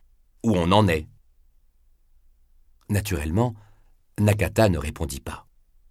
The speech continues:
Oshino se mit à tourner en rond dans la pièce. « Mais oui ! » songea-t-il soudain. « Le colonel Sanders ! Il va peut-être prendre contact avec moi. Et lui saura me dire ce que je dois faire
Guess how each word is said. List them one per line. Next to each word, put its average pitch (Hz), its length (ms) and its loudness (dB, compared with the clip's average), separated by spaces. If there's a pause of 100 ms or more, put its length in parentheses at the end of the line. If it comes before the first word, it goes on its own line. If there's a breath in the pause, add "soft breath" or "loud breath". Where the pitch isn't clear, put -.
(1500)
Oshino 127 360 2
se - 160 2
mit 139 180 4
à - 60 2
tourner 110 320 2
en 78 120 0
rond 104 200 0
dans 143 100 2
la 85 120 -2
pièce. « - 460 -4 (1400)
Mais 226 360 8
oui ! » 240 300 6 (720)
songea-t-il 95 580 0
soudain. « 80 400 -2 (600)
Le 113 200 6
colonel 170 520 6
Sanders ! 220 680 4 (640)
Il 117 180 6
va 104 120 2
peut-être 113 500 2
prendre 101 340 0
contact 156 400 -2
avec 143 220 -2
moi. 185 200 2 (680 loud breath)
Et 107 160 4
lui 123 340 2
saura 110 380 4
me 90 160 -2
dire 147 340 2
ce - 100 -2
que 101 120 -6
je 92 100 -4
dois 80 180 -4
faire 143 380 2